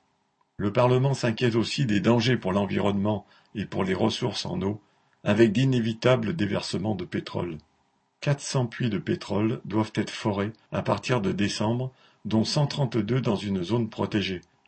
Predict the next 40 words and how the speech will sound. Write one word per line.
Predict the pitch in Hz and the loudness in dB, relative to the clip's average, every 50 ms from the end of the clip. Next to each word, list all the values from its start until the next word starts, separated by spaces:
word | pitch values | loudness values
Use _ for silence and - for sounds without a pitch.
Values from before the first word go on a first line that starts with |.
| _ _ _ _ _ _ _ _ - | _ _ _ _ _ _ _ _ -8
Le | - 92 87 | -6 -6 -4
projet | - - 117 113 110 139 143 | 0 4 4 6 6 6 4
pourrait | 139 - 113 104 104 104 110 - - | 4 2 0 2 2 2 2 0 0
émettre | - 107 92 101 104 120 120 - - - | 0 2 2 4 2 0 0 -2 -6 -6
jusqu'à | - 92 107 104 - - 107 92 | -4 -4 -4 -4 -2 -2 -4 -4
trente-quatre | - - - 139 131 - - 131 117 - | -4 -2 0 0 0 0 0 -2 -2 0
millions | 120 113 107 104 110 110 104 | -2 -2 0 2 2 2 2
de | 101 101 | 0 -2
tonnes | - - 117 117 107 98 | -4 0 2 2 2 2
de | 80 82 | 0 -2
C | - - - 123 | -4 -4 -2 0
O | 110 92 | 0 0
deux | 85 82 92 90 | 0 -2 -4 -6
par | - - - 78 | -4 -6 -6 -4
an, | 85 92 113 123 - _ _ _ _ _ _ | -2 -2 -4 -4 -6 _ _ _ _ _ _
trente | - - 143 156 147 - 127 | -4 2 4 4 4 4 0
fois | - - - 120 127 | -2 0 2 4 4
les | 123 98 85 104 | 4 4 4 4
émissions | 110 104 110 104 - - 110 98 - - | 2 4 2 2 0 0 -2 -2 -2 0
actuelles | 107 110 - - - 117 113 104 85 | -2 -2 -2 0 2 2 4 4 4
de | 85 | 2
l'Ouganda | 90 98 113 123 113 113 110 110 104 98 98 92 90 - - | 2 2 2 2 2 2 2 2 0 -2 -2 -4 -4 -4 0
et | - 117 113 | 2 2 4
de | 98 202 | 4 2
la | 190 175 - | 2 0 -2
Tanzanie | 170 - 131 131 120 101 98 98 92 95 107 113 113 | -2 0 0 0 0 -2 -4 -6 -4 -2 -2 -4 -2
réunies. | 110 95 98 95 95 95 92 90 85 _ _ _ _ _ _ _ _ _ _ _ _ _ _ _ _ - | -2 -2 -2 -2 -2 -4 -4 -6 -10 _ _ _ _ _ _ _ _ _ _ _ _ _ _ _ _ 0
Mais | 104 104 113 117 107 | 4 6 6 6 6
face | 98 - - 117 117 - - | 4 2 0 0 0 0 -2
à | 95 | -4
de | 85 90 | -4 -4
si | 80 - - 113 | -4 -2 -2 -2
graves | 95 - 107 95 87 95 | 2 2 2 2 2 -2
accusations, | 87 - - 85 87 92 87 - - 123 123 123 123 - _ _ _ _ - | -4 -2 -2 -2 0 0 -2 -2 -2 -2 -2 -2 -4 -6 _ _ _ _ -2
la | 104 107 | 0 2
résolution | 110 131 139 131 147 151 143 143 127 - - 156 | 2 2 2 4 4 4 4 2 0 0 0 2
du | 143 131 113 | 2 0 0
Parlement | - 131 117 117 120 113 113 117 107 | -2 -2 0 0 2 2 2 2 2
européen | 101 95 101 95 - 98 92 95 98 110 117 - _ _ - | 0 0 -4 -4 -2 -2 0 0 0 0 -2 -4 _ _ -4
est « | - 113 120 123 127 | 0 2 2 2 0